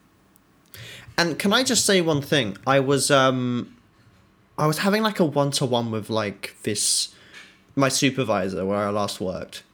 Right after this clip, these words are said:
and we mentioned the idea of stress. And they said something to me I'd, I'd never thought about, and that was that there are, they said, I don't, I don't know how true this is. I don't know if this is just, this coming from this person, but they said, "There is, there is good stress.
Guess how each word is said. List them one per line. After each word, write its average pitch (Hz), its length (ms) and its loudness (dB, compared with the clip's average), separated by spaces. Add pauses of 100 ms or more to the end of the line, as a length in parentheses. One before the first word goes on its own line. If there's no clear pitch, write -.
(200)
and 123 100 -8
we 117 100 -2
mentioned 127 540 0
the 120 100 0
idea 107 340 -2
of 98 80 -6
stress. - 520 -6 (640)
And 135 180 2
they 147 120 4
said 190 240 4
something 190 340 2
to - 120 -2
me 143 120 4
I'd, 127 220 2
I'd 123 180 0
never 139 500 0 (200)
thought 117 340 -4
about, 82 380 -6
and 120 120 -6
that 120 160 -2
was 110 560 -4 (520)
that 104 200 0
there 120 360 2
are, 113 300 -2 (200)
they 131 220 0
said, 131 360 0 (180)
I 160 120 6
don't, 269 220 4
I 185 100 2
don't 220 140 4
know 208 60 4
how 170 140 2
true 165 200 0
this 120 160 -4
is. - 280 -8
I 139 60 2
don't 147 100 4
know 147 80 2
if 131 40 -4
this 143 160 2
is 120 100 -4
just, 120 160 -2
this 123 140 -2
coming 127 200 0
from 120 140 -4
this 117 140 -2
person, - 440 -8 (680)
but 143 100 -2
they 147 100 4
said, 139 320 4 (380)
"There 143 280 4
is, - 400 -2
there 165 200 4
is 151 120 0
good 220 180 0
stress. - 440 -10